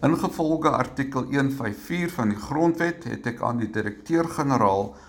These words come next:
van die Departement van Water en Sanitasie geskryf en versoek dat 'n senior amptenaar of kenner gesekondeer word om hierdie leierlose direktoraat tydens hierdie krisis te bestuur. Hierdie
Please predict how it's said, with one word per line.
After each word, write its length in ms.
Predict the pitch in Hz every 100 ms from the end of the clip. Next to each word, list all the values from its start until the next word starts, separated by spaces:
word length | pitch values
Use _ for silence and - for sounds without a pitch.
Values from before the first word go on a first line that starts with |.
| -
van 140 | - 107
die 140 | 107
Departement 760 | 107 104 120 123 - 117 117 113
van 200 | 113 98
Water 400 | 95 117 127 127
en 140 | 113 110
Sanitasie 720 | 110 104 107 113 110 110 107
geskryf 680 | - - - 160 185 185 - - - -
en 160 | 95
versoek 420 | - 101 - 135 -
dat 200 | 92 -
'n 40 |
senior 480 | - 165 180 165 -
amptenaar 600 | 120 120 117 104 98 98 -
of 240 | 104 -
kenner 300 | 131 98 101
gesekondeer 840 | - 101 - 95 104 92 110 143 113
word 260 | 101 98 - - - - -
om 200 | 107 107
hierdie 320 | 110 117 104
leierlose 880 | 101 135 160 123 113 113 117 110 110 - -
direktoraat 760 | 107 104 104 - 95 101 104 -
tydens 400 | 110 107 110 -
hierdie 260 | 104 117
krisis 480 | - 110 104 107 -
te 100 | 104
bestuur. 560 | 95 98 - 110 - - - - - - - - - - - - - - -
Hierdie 480 | 131 151 170 -